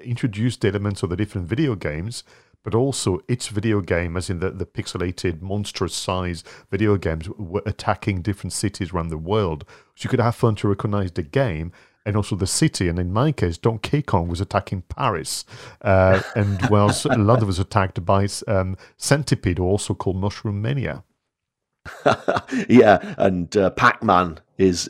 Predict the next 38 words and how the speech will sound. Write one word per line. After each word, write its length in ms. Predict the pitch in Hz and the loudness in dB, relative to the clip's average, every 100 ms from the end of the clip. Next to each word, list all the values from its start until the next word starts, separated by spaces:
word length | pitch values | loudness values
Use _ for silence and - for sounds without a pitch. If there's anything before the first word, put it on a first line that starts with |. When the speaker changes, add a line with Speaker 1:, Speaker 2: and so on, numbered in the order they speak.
| - | -2
Speaker 2:
in 300 | 95 92 87 | -2 -2 -4
San 240 | - 101 | 0 0
Francisco, 760 | 101 92 - 143 - 90 80 82 | 0 -6 0 0 2 0 -2 -4
and 180 | 85 | -6
it 60 | 95 | -2
Speaker 1:
Yeah. 80 | 95 | 0
Speaker 2:
looks 180 | 92 87 | 0 0
like 220 | 85 85 | 0 0
Galaxians 880 | 90 110 - - - 95 85 82 92 | 4 4 2 -2 0 2 0 -2 0
are 100 | 92 | 0
in 140 | 90 | 0
Sydney 460 | - 101 - 104 92 | -2 -4 -2 -2 0
in 180 | 92 90 | -2 -2
Australia. 760 | 101 - - 120 131 107 85 - - - | -2 -2 -2 0 2 0 -4 -6 -16 -6
Absolutely 520 | - - 131 - 98 85 - 82 - | -2 0 2 4 2 0 -16 -18 -4
beautiful 640 | 110 160 233 - - 87 | 4 6 6 4 -4 -2
imagery. 520 | 123 143 139 - - - _ _ _ _ _ _ _ _ - | 0 0 -4 -8 -10 -12 _ _ _ _ _ _ _ _ 2
Speaker 1:
Then 140 | 147 | 4
we 100 | 196 | 4
move 200 | 185 170 | 2 4
on 180 | 156 147 | 4 4
to, 220 | - 139 - | 0 -6 0
so 200 | 147 127 | 4 4
that's 240 | 165 - | 4 -2
December 600 | 151 - 147 139 127 123 | -6 0 0 2 4 4
two 140 | - | 2
thousand 280 | - 110 113 | -2 0 0
and 80 | 101 | -2
fourteen, 400 | - 104 - 107 | -4 -6 -4 -4
Roger. 340 | 90 87 92 90 | -2 -2 -2 -2
So 160 | 110 | -2
in 200 | 98 104 | -2 0
March, 380 | 127 160 82 - | 0 0 -2 -4
there's 180 | 104 - | -8 -2
quite 180 | 202 175 | 0 2
a 40 | |
long 300 | 131 123 120 | 2 2 0
time. 500 | - 127 104 78 | -6 -6 -4 -4